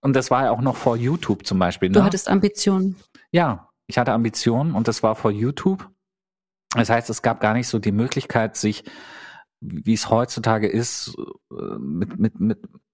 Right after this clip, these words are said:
Speaker 1: als Amateur, äh, oder als besserer Amateur sich mit, mit, mit seiner Kunst zu präsentieren, ne? Man, man musste Gigs haben, man,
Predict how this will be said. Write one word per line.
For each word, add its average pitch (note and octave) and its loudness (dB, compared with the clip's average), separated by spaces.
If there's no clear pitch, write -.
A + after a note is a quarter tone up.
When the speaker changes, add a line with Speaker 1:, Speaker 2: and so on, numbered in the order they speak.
Speaker 1:
als - -2
Amateur, A2 0
äh, - -6
oder G2+ 4
als G#2+ 0
besserer A2+ 0
Amateur G#2+ 2
sich - 0
mit, A2+ -2
mit, G#2 -4
mit G#2+ 0
seiner G2+ 2
Kunst - 0
zu A#2 2
präsentieren, G#2 0
ne? C#3+ 0
Man, G2+ 2
man G2 0
musste D3 0
Gigs - -2
haben, F2 0
man, G2 -2